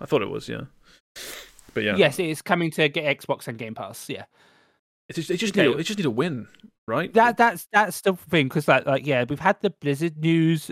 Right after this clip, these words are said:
Speaker 2: um, like, and that, like, that's fallen through for, like, Xbox and Microsoft. So, yeah, I think if Starfield does well, it will, it
Speaker 1: Yeah.
Speaker 2: will maybe redeem them slightly, but if it does poorly,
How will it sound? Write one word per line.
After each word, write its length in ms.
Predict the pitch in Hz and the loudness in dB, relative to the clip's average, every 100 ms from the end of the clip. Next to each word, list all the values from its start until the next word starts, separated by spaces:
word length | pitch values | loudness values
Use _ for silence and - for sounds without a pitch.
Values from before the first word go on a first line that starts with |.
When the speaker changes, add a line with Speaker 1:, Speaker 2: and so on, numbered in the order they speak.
| - | 0
Speaker 2:
um, 560 | 131 123 120 117 117 - _ _ _ - | 4 4 4 2 -2 -6 _ _ _ -10
like, 360 | 139 131 113 - | -4 -4 -4 -4
and 180 | 120 113 | -4 -2
that, 160 | 113 | -4
like, 120 | 123 120 | -4 -4
that's 280 | 123 - - | -4 -8 -4
fallen 360 | 151 139 135 | 0 4 2
through 300 | 131 147 135 | 4 4 4
for, 120 | - 139 | 2 2
like, 200 | 123 - | 2 2
Xbox 580 | 135 - - 135 - 127 | -4 -2 0 0 0 -4
and 80 | |
Microsoft. 520 | 117 123 - 131 120 - | -4 -4 -2 -2 -2 -2
So, 160 | 127 | 0
yeah, 260 | 113 117 120 | 0 -2 -6
I 60 | |
think 260 | 123 294 247 | 0 -2 0
if 120 | 220 | -6
Starfield 600 | - - 240 240 262 254 - | 0 4 4 4 0 0 2
does 320 | 160 143 - | 2 2 -2
well, 520 | 139 135 151 208 247 - _ _ _ _ _ _ _ _ _ _ - - - - - | 0 4 4 2 -4 -12 _ _ _ _ _ _ _ _ _ _ -20 -20 -20 -20 -8
it 200 | 175 165 | -2 0
will, 240 | 160 160 147 | 4 2 2
it 160 | 165 | 0
Speaker 1:
Yeah. 80 | 185 | 2
Speaker 2:
will 280 | 151 143 139 | 2 2 -2
maybe 400 | 143 139 139 151 170 | -2 2 4 4 0
redeem 360 | 175 160 160 | 0 2 0
them 180 | 160 151 | 2 -2
slightly, 500 | - - 143 143 175 | -4 0 0 2 0
but 140 | 175 | 0
if 100 | 143 | 0
it 120 | 175 - | 0 2
does 160 | 151 | 0
poorly, 580 | - 139 131 143 151 151 | 0 0 2 2 0 -4